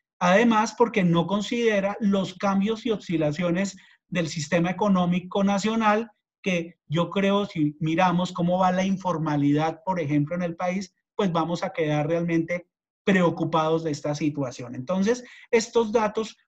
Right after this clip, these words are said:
por favor, cuando tienen un denominador como este, pues obviamente se vuelven muy complejos de manejar,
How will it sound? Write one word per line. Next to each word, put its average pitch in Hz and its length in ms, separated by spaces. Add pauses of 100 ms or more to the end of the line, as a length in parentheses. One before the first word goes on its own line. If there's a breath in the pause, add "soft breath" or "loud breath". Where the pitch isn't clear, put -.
por 170 220
favor, 190 560
cuando 165 260 (200)
tienen 190 320
un 202 120
denominador 180 880 (260 loud breath)
como 180 380
este, 165 460 (200)
pues 165 340
obviamente 190 760
se 180 120
vuelven 156 600
muy 254 320
complejos 202 560
de 202 100
manejar, 202 440